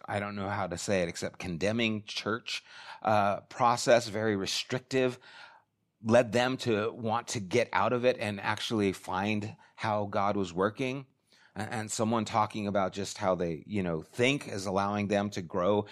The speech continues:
and develop in these things. And I was just amazed how all these different places people were coming to this understanding of Christ. And it ended up being the dominant part of the conversation.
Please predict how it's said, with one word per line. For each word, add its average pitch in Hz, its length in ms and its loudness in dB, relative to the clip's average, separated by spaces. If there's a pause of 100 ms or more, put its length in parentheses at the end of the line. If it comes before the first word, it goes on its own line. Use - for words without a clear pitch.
(120)
and 95 140 -4
develop 98 400 6
in 107 140 -2
these 104 180 0
things. 120 240 -2
And 113 140 -4
I 117 100 -2
was 117 160 -2
just - 240 -6
amazed 139 400 0
how 110 180 0
all 151 300 2
these 135 240 0
different 123 300 -6
places 95 600 0 (280)
people 147 300 2
were 123 120 4
coming 147 460 -4
to 127 140 -4
this 107 200 -4
understanding 110 800 -2 (260)
of 95 320 0
Christ. 113 600 -2
And 98 120 -6
it 95 160 -4
ended 123 200 0
up 98 120 -2
being 113 200 2
the 90 180 -4
dominant 117 460 0
part 98 240 4
of 92 120 0
the 95 80 0
conversation. 104 840 -4